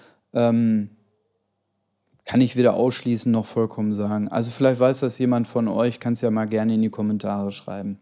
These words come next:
Dann von Patrick M, äh, Kommentar, „Chaotische Fahrweise sind Leute, die noch nie außerhalb, äh, Deutschlands waren. In Asien würden solche Leute einen Herzinfarkt bekommen.“ Also ich hatte einen Kommentar mal bekommen, so dass, äh,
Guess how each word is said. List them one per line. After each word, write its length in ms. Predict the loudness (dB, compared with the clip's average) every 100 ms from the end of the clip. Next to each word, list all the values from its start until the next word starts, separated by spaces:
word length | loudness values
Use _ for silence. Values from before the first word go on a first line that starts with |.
| _ _
Dann 240 | 2 4 4
von 240 | 4 4
Patrick 420 | 4 4 4 0 2
M, 300 | 2 2 0
äh, 520 | 0 2 4 2 2
Kommentar, 480 | 2 4 4 2 2
„Chaotische 560 | 2 4 2 0 -2
Fahrweise 580 | 2 4 4 2 2 2
sind 140 | 2
Leute, 320 | 4 4 4 0
die 40 |
noch 160 | 0 0
nie 180 | 0
außerhalb, 880 | 2 2 2 -2 -4 0 2 0 -2
äh, 360 | -2 0 2 0
Deutschlands 680 | 2 2 2 0 0 0 0
waren. 300 | 2 2 2
In 120 | -2
Asien 400 | -2 -2 -2 -2
würden 140 | -2
solche 260 | 0 -2 0
Leute 260 | 0 0 -2
einen 140 | -4
Herzinfarkt 600 | -2 -2 -4 -4 -6 -8
bekommen.“ 400 | -10 -4 -2 -2
Also 260 | -2 0 0
ich 160 | 0
hatte 140 | -2 0
einen 100 | 0
Kommentar 460 | 2 2 2 2
mal 160 | 2 0
bekommen, 340 | -2 -2 -2
so 140 | 0 -2
dass, 260 | -2 -2
äh, 200 | 0 -2